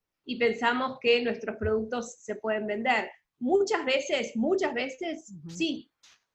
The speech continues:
Speaker 1: pero otras veces no. Entonces, lo que tenemos que hacer primero que nada es hacer una investigación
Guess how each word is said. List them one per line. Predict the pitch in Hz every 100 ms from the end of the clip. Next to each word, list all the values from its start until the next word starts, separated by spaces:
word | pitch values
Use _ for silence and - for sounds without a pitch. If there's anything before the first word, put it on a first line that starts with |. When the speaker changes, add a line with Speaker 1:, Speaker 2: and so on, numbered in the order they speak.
| _
Speaker 1:
pero | 240 247
otras | 262 311 294
veces | 302 302 370 381 -
no. | 240 233 190 - _ _ _ -
Entonces, | 240 240 269 311
lo | 285
que | 247
tenemos | 254 294 339
que | 302
hacer | 269 311 294 -
primero | 269 254 277 370 370
que | 277
nada | 277 311 370 370
es | 233
hacer | 233 247
una | 269 240
investigación | 220 202 214 208 208 - 302